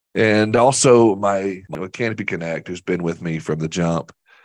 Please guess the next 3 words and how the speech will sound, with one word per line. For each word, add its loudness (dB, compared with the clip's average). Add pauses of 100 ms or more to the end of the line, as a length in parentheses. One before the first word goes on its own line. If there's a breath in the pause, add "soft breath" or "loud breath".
(840 soft breath)
they 4
are, 2
uh, -4